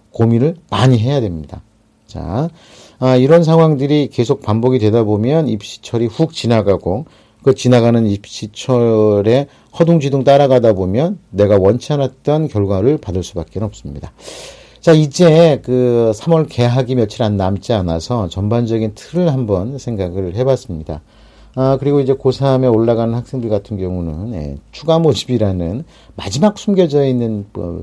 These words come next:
비방도 말씀을 드렸는데요. 자, 오늘 방송 여기서 좀 참고를 하셨으면 좋겠습니다. 자, 감사합니다. 오늘 방송 여기서 마무리하겠습니다. 다음 시간에 또 뵙고요. 아, 어, 이월 말까지,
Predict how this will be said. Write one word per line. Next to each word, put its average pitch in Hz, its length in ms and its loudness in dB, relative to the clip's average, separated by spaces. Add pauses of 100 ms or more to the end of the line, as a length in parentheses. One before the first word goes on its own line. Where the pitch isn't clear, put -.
비방도 123 840 -2
말씀을 82 360 -6
드렸는데요. 95 560 -4 (420)
자, 143 120 0
오늘 151 180 2
방송 147 320 2
여기서 120 240 0
좀 110 140 -4
참고를 120 540 -2
하셨으면 120 720 -4
좋겠습니다. 104 520 -8 (520)
자, - 220 2 (160)
감사합니다. 170 520 6
오늘 139 140 2
방송 147 240 2
여기서 135 180 0
마무리하겠습니다. 123 800 0
다음 147 160 0
시간에 123 300 -4
또 113 100 -4
뵙고요. 117 400 -2 (280)
아, 139 200 0 (400)
어, 135 160 4
이월 165 320 4
말까지, 135 680 2